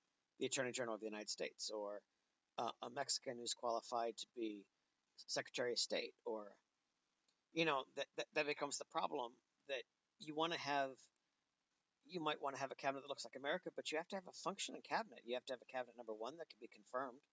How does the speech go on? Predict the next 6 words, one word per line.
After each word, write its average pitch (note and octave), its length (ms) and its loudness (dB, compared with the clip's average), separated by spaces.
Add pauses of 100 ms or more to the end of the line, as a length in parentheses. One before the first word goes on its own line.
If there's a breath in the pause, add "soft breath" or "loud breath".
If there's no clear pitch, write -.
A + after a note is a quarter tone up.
(880)
by B2 100 6
the G#2 120 -2
Senate, - 340 0 (520)
and C3+ 120 2
number C3+ 260 -4
two, F#3+ 340 2